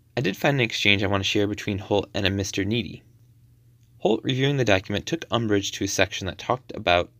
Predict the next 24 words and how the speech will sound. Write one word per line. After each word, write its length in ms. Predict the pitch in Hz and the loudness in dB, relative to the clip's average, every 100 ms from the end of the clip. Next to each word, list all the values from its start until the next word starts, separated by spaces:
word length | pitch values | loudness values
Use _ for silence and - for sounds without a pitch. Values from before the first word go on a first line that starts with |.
| - | -18
to 120 | - | -6
lay 420 | 107 104 127 135 | -2 0 0 -2
a 100 | - | -4
motion 400 | 110 104 101 107 | -4 -2 -2 -4
for 140 | 98 98 | -4 -4
discussion 500 | 92 - 104 - 98 | -4 -4 -4 -4 -4
on 160 | - | -4
the 60 | 95 | -4
table 380 | - 123 113 98 | -2 0 2 0
before 360 | 104 - 127 | -4 -4 -2
the 60 | 123 | -2
House 380 | - 95 95 - | -2 -2 -2 -4
as 140 | - 92 | -6 -6
part 340 | - 90 82 - - | 0 0 0 -6 -8
of 160 | 90 | -6
proper 300 | - 82 - | -2 -2 -2
rules. 520 | 85 117 123 - - - _ _ _ _ - | -2 -2 -4 -10 -20 -20 _ _ _ _ -2
Quote, 300 | 110 107 - _ - _ - | 0 0 -4 _ -20 _ -2
"I 100 | 110 | 0
move 220 | 147 196 - | 2 -2 -4
to 100 | 156 | -4
amend 320 | 120 117 123 | 0 0 -2
the 60 | |
clause 480 | 117 - 95 92 95 | -6 2 4 4 0